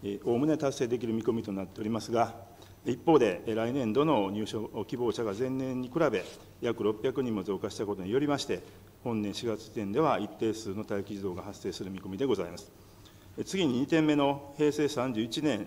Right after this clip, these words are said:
四月開園予定の大規模保育所三園についてでございますが、新設園の初年度の年齢別の入所児童数につきましては、ゼロ歳から三歳までのクラスは入所希望者が多く、定員を満たす児童の受け入れを行う予定でございます。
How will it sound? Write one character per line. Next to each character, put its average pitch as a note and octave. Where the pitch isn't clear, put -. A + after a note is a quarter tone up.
四 -
月 C3
開 C3
園 B2
予 C#3
定 A2+
の F#2
大 B2
規 B2+
模 A#2
保 B2+
育 A#2+
所 A2
三 C3
園 D3+
に G#2
つ -
い G2
て A#2
で G#2
ご G2
ざ G2
い G2
ま G2
す F2+
が、 G#2
新 C3
設 D3+
園 A#2
の B2
初 D3
年 D#3
度 G2+
の F#2+
年 B2+
齢 B2+
別 B2
の B2
入 A#2
所 A2+
児 A2+
童 C3
数 B2+
に F#2+
つ -
き -
ま C3
し -
て B2
は、 F#2
ゼ A#2
ロ B2
歳 A2
か C3
ら A2+
三 A2+
歳 G#2+
ま G2+
で C#3+
の B2
ク -
ラ C3
ス -
は B2+
入 G2+
所 G#2+
希 A#2+
望 A#2+
者 G#2
が F#2+
多 C#3
く、 -
定 A2+
員 A2+
を G#2+
満 G#2+
た A#2
す C#3
児 A2+
童 A2
の G2
受 F#2
け G#2
入 G2+
れ A#2+
を A#2
行 A#2
う G#2+
予 F#2+
定 G#2+
で A#2+
ご A2+
ざ G2
い G2
ま F#2+
す。 -